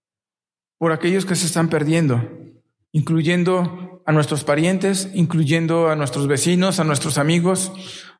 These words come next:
a nuestros compañeros de escuela, de trabajo, pero también, muy importante, y no olvidar a todas aquellas personas que no conocemos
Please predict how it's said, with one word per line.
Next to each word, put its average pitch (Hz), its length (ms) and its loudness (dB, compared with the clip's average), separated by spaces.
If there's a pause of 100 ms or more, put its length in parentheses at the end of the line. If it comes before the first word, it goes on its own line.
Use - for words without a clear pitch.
a 160 80 0
nuestros 165 280 0
compañeros 156 560 0
de 151 300 2
escuela, 175 480 0
de 165 80 0
trabajo, 165 800 -2 (640)
pero 170 180 0
también, 170 760 0 (840)
muy 175 240 2
importante, 180 800 0
y 160 100 -2
no 165 160 2
olvidar 170 1000 -2
a 135 60 -6
todas 226 260 0
aquellas 196 400 0
personas 170 480 0
que 147 140 0
no 147 140 2
conocemos 143 760 0